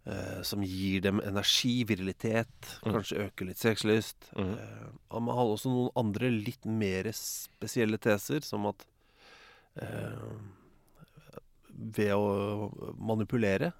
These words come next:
Speaker 1: eh, det testikulære området, for å si det sånn,
Speaker 2: Mhm.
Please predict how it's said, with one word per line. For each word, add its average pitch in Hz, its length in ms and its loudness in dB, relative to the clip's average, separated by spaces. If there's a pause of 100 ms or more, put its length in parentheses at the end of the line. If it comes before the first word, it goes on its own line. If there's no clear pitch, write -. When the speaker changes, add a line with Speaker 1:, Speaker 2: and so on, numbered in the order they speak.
Speaker 1:
eh, 104 800 4 (520)
det 113 160 6
testikulære 113 720 6
området, 110 400 4
for 151 80 0
å 127 80 4
si 127 100 8
det 120 120 6
sånn, 175 200 8
Speaker 2:
Mhm. 104 220 4